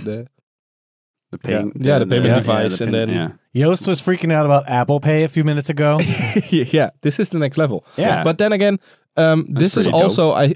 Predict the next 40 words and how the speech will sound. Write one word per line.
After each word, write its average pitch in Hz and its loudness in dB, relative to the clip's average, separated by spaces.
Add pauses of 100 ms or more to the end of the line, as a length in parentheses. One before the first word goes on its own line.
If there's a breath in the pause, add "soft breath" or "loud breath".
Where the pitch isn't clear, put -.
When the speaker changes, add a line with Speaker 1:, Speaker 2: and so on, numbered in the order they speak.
(100)
Speaker 1:
I 143 2
would 143 0
say, 127 0
the, 113 2
the, 104 0
the, 98 -2 (180)
the, 104 -2
the 104 -6
first - -2
step - -4
towards 104 -2
it 107 -6
starts - -4
getting 104 -4
scary 110 0
for 98 -6
me, 101 -2
if 131 -6
you 139 0
think 135 -4
about 139 0
it, 143 -2
because 120 -2
this 117 -2
is 113 -2
only 107 0
a 101 0
leap 107 2
towards, 98 -4 (600)
um, 98 0 (280)
yeah, 104 -2
complete 107 -2
body 101 0 (360)
transplants 95 -6
and 101 -8
modifications 98 -6
Speaker 3:
Mm-hmm. 95 -8
Speaker 1:
and, 95 -8
and, 82 -10
and 92 -8